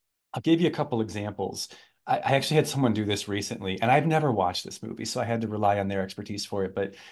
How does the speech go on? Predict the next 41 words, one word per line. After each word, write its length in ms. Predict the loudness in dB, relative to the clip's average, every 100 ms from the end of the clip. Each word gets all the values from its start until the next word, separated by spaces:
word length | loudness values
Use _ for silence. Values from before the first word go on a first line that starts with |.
| -14
someone 400 | -2 2 4 4
did 160 | 2 2
this 180 | 0 -2
with 160 | -8
Jar 260 | -2 0 2
Jar 200 | 0 -2
Binks 560 | -4 -6 -6 -6 -8 -8
from 380 | -4 -4 -4 -10
Star 460 | -8 0 2 2 0
Wars, 380 | 2 2 2 -2
I 80 | -6
believe 300 | -4 -2 0
it 80 | 0
is. 240 | 0 -2 -16 -20 -8
And 80 |
apparently 360 | -2 2 2 2
he's 140 | -4 -2
just, 160 | -2
like, 160 | -2 -2
the 80 | -2
most 240 | -2 -2
obnoxious 540 | -4 0 0 0 -8 -8
thing 200 | -8 -8
in 80 |
the 60 | -8
world. 380 | -8 -8 -8 -12 _ -20 _ _ _ _ _
But 160 | 0 4
what 220 | 4 6
we're 100 | 8
gonna 220 | 8 6
do 280 | 4 0 0
is 160 | -6 -2
we're 160 | 0
gonna 180 | 0 -2
take 440 | -8 -4 -2 0 0
this 240 | 0 0
thought, 500 | 0 0 0 -6 -20 _ _
this 180 | -6 -2
idea, 460 | -2 -2 -2 0
this 180 | -2 -6
belief 560 | -6 -6 -6 -10 -18